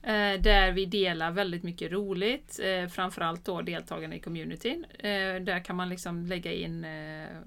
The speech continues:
inspirerande, man kan be om healing om det är någonting, eh, speciellt som händer.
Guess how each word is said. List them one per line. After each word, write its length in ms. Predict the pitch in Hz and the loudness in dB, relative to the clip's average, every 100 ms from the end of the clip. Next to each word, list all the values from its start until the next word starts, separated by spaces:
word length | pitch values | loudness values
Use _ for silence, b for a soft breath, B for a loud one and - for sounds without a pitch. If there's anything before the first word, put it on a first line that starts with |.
| - | -6
inspirerande, 1080 | 208 202 - 254 247 220 220 226 226 220 233 B B B B B | -6 -6 -6 -2 -2 0 0 0 2 2 -2 B B B B B
man 140 | 226 | -2
kan 160 | 214 220 | 0 0
be 160 | 233 | 2
om 100 | 220 | 2
healing 760 | 208 240 220 214 208 208 214 214 | 2 2 4 2 4 4 2 0
om 120 | 208 | 0
det 120 | 214 | 0
är 100 | 202 | 0
någonting, 720 | 202 196 - 202 202 190 196 | -2 -4 -2 -2 -2 -4 -4
eh, 100 | 196 | -6
speciellt 480 | 190 - - 196 175 | -6 -6 -4 -2 -4
som 120 | 196 | -6
händer. 800 | 196 208 196 185 190 190 185 190 | -2 0 0 -2 0 0 0 -2